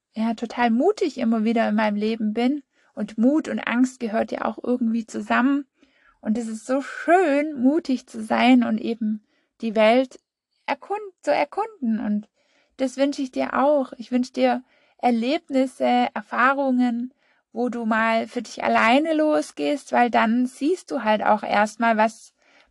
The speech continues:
magst du denn wirklich, was sind deine Stärken? Und mit anderen Menschen sind's dann doch immer oft Kompromisse. Und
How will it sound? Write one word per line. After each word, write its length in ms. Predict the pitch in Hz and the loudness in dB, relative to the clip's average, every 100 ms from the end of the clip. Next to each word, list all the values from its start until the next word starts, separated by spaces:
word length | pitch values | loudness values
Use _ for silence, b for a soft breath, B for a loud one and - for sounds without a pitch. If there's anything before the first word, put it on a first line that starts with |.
| - | 0
magst 360 | 226 302 - | 0 0 -4
du 60 | 277 | 0
denn 240 | 233 208 | 2 2
wirklich, 420 | 208 220 220 220 | 0 -2 -2 -4
was 180 | 220 214 | -4 -4
sind 220 | - 269 | -2 0
deine 300 | 311 240 214 | 2 4 2
Stärken? 760 | 220 - 196 202 208 220 214 220 _ _ _ _ _ _ - | 0 -4 -2 -2 -2 -2 -2 -4 _ _ _ _ _ _ -4
Und 540 | 220 208 208 214 - | -2 0 0 -2 -4
mit 220 | 233 - | -6 0
anderen 360 | 208 247 285 269 | 2 2 0 4
Menschen 400 | 262 254 254 240 | 4 4 2 -4
sind's 320 | - 247 254 | -2 -2 0
dann 220 | 240 220 | 0 2
doch 180 | 233 247 | 4 2
immer 500 | - 247 262 277 294 - | 0 4 6 6 2 2
oft 580 | 226 269 302 - - - | 4 4 2 -10 -18 -2
Kompromisse. 880 | 262 247 254 277 349 - 196 196 202 _ _ _ _ _ _ _ _ | -2 0 4 6 4 0 -2 -2 -6 _ _ _ _ _ _ _ _
Und 560 | - 214 208 214 214 - | -2 2 4 4 2 -4